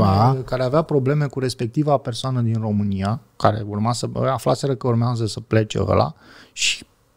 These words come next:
Speaker 2: „Nu, domnule, să nu plece.” Știi? Și amenință, de fapt, îi șan-, <laughs> încearcă să șantajeze pe ăștia din Comitetul Central că dacă îl, nu-l, uh, opresc pe ăsta să plece, ei o să meargă în presă și o să spună că România vinde
Speaker 1: <laughs> Sclavi.
Speaker 2: Da.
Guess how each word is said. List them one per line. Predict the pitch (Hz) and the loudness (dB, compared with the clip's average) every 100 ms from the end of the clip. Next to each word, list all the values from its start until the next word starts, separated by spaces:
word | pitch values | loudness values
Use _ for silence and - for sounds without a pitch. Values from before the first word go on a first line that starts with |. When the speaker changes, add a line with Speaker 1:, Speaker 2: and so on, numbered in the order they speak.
| _ _ _ | _ _ _
Speaker 2:
„Nu, | - 330 | 0 6
domnule, | 370 190 131 | 8 8 6
să | - | 2
nu | 196 202 | 2 2
plece.” | - 147 - - _ _ | 4 4 2 -6 _ _
Știi? | - - 180 | -6 2 4
Și | - | 6
amenință, | 143 151 190 165 143 123 | 6 8 8 6 4 -2
de | 117 | -2
fapt, | 113 143 | 0 0
îi | 156 | 2
șan-, | 127 147 220 | 4 6 6
<laughs> | |
încearcă | 180 190 190 202 | 6 4 4 2
să | 190 | 2
șantajeze | 170 175 165 156 147 160 151 | 2 4 4 4 4 2 2
pe | 139 127 | 0 -2
ăștia | 135 135 | -2 -2
din | 131 | -2
Comitetul | - 127 127 143 147 | -2 -2 0 0 0
Central | - 123 117 113 139 | 2 4 4 0 0
că | - | -2
dacă | 127 127 131 127 - - - - - | -2 -2 -2 -2 -6 -18 -20 -18 4
îl, | 131 | 6
nu-l, | 131 139 143 143 | 8 8 6 6
uh, | 139 131 120 113 | 4 4 2 2
opresc | 113 107 135 - | 0 2 2 2
pe | 139 | -2
ăsta | 139 | 0
să | 147 131 | 0 0
plece, | 117 120 139 156 | 0 0 0 4
ei | 156 156 | 6 6
o | 170 | 6
să | 160 | 4
meargă | 147 151 170 | 2 2 4
în | 175 170 | 4 2
presă | 196 190 - 107 | 4 4 2 -2
și | - | 0
o | |
să | 117 120 | 2 2
spună | - 151 160 | 2 6 8
că | 165 151 | 8 4
România | 147 143 143 160 | 2 0 0 0
vinde | 160 170 170 165 160 156 | 4 6 6 6 6 4
Speaker 1:
<laughs> | - | 0
Sclavi. | - 156 156 131 113 - - | 4 6 8 8 6 0 2
Speaker 2:
Da. | 160 | 2